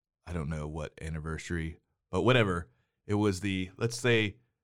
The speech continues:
seventeenth annual, that seems like too many,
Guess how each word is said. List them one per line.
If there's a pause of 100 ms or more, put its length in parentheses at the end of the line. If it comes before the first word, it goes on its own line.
(160)
seventeenth (640)
annual, (320)
that
seems
like
too
many,